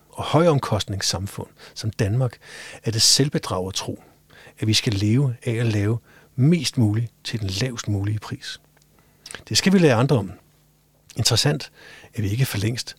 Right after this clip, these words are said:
er blevet klogere. Hvis jeg kender dig ret, er du typen, der går op i begreber som kvalitet, detaljer, oplevelse, samfundssind,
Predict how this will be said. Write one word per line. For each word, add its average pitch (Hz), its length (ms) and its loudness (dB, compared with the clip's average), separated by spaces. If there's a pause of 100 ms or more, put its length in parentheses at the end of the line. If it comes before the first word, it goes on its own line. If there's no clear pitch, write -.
(120)
er - 80 -14
blevet 92 220 -6
klogere. 98 360 -8 (3750)
Hvis 113 120 2
jeg 147 80 4
kender 135 220 6
dig 127 180 4
ret, 98 220 -2 (240)
er - 80 2
du 127 100 4
typen, 127 380 4
der 127 140 2
går 107 140 4
op 110 120 2
i 120 60 -2
begreber 110 440 -2
som 95 260 0 (300)
kvalitet, 104 600 -4 (400)
detaljer, 107 480 0 (720)
oplevelse, 120 560 0 (580)
samfundssind, 117 760 -2